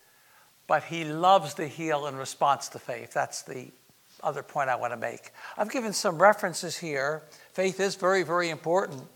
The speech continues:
I've given some references that show that faith is very important to the Lord Jesus when it comes to healing. Um, for the sake of time, would somebody read for us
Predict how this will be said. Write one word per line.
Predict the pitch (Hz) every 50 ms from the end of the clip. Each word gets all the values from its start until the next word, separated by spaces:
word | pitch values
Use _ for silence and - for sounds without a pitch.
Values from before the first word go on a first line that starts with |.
| - - - - - - - - - - -
I've | - 143 143
given | 175 226 226 214 -
some | - 202 180
references | 160 180 185 185 190 202 175 151 - 170 147 143
that | 165 151
show | - - - 180 170 160
that | 160 160 151 -
faith | 180 175 165 156 165
is | 151 127
very | 120 160 175 185 190 190
important | 185 151 - 165 170 185 185 202 190 160 131 -
to | 160
the | 151 156
Lord | 147 156 165 170 165 139
Jesus | - 165 170 175 165 147 151 131 -
when | - 160 151
it | 151 -
comes | - 165 151 135 -
to | 156 147
healing. | 131 - 196 190 185 156 139 127 123 131 127 123 - - - - - - - - - -
Um, | - - 151 143 139 131 131 127 127 127 123 127 127 - - - _ - - - - _ _ _ _ _ _ _ _ _ _ _ _ _ _ _ _ _ _ _ _ _
for | - 240
the | 240 226
sake | - - 359 359 -
of | 185 -
time, | - - - 233 233 226 196 175 175 180 180 180
would | 214 208 -
somebody | - - - - - 196 202 190
read | 170 180 180 180 175
for | - - - 170 160 156 156
us | 151 151 147 143 - - - - - - -